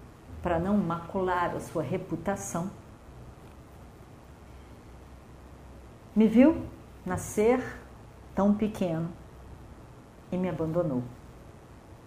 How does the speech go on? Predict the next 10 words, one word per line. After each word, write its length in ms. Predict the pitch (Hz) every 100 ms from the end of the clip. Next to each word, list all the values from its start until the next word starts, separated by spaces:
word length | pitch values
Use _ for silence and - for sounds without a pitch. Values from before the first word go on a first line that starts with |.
| - - - - - - - - - -
Me 80 | 165
colocou 360 | 165 175 165 175
numa 220 | 165 165
caixa 540 | 165 196 226 - - - - - - - - - - - - - - - - - - - - - - - - - -
e 60 |
colocou 420 | - 254 233 233
a 80 | 254
caixa 640 | 254 240 220 208 - 226 214 - - - - - - - - - -
no 160 | 185 202
rio, 320 | - 185